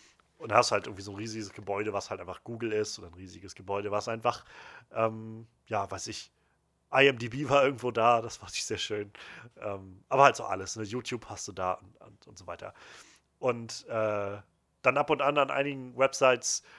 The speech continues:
äh, vor einigen Websites gibt's halt Pop-ups, so Leute, also so kleine, äh, Wesen, die halt immer mit so Schildern vor dir auftauchen und irgendwie dann halt sagen, so, keine Ahnung, „Hey, äh, diese sechs Kinderstars sind total abgestürzt.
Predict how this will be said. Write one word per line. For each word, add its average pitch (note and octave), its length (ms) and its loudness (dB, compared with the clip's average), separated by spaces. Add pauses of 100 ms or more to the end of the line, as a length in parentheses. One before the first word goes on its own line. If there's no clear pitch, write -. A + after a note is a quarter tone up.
(160)
äh, A#2 120 -2
vor D#3 300 6
einigen A#2 260 0
Websites A#2 380 0
gibt's - 200 -10
halt G#2 160 -4
Pop-ups, - 460 -2
so G#2 80 -6
Leute, A2+ 320 2
also G2+ 140 -4
so G2+ 140 -12
kleine, G#2+ 380 -2 (880)
äh, A#2 240 0
Wesen, A#2+ 280 0
die A2+ 80 -4
halt A#2+ 100 0
immer A#2 180 2
mit A2+ 160 -8
so A2+ 80 -8
Schildern B2 340 0
vor - 140 -6
dir A2 140 0
auftauchen G#2+ 440 -2
und G2 100 -16
irgendwie B2+ 220 -12
dann A#2 140 -6
halt G#2 140 -8
sagen, G#2 260 2
so, G#2 100 -12
keine G#2+ 240 -8
Ahnung, G2 240 -12 (280)
„Hey, C#4+ 200 8 (440)
äh, C#3+ 280 6 (640)
diese G#3 240 0
sechs F#3+ 280 4
Kinderstars F3 840 6
sind C#3 100 -6
total D#3+ 260 8
abgestürzt. E3 640 4